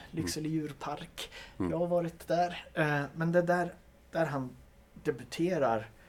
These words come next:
Speaker 2: Som på klaviatur, va?
Speaker 1: Ja.
Speaker 2: Ja.
Speaker 1: Så är det. Och jag,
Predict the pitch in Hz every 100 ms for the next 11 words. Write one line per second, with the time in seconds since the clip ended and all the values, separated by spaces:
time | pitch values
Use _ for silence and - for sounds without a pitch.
0 | - - - - - - 127 117 - 101
1 | 95 - 107 101 - 113 135 - - 90
2 | - - - 208 123 143 - 98 87 -
3 | - - - - - - - - - -
4 | - - - 135 113 131 107 101 - -
5 | 143 143 151 170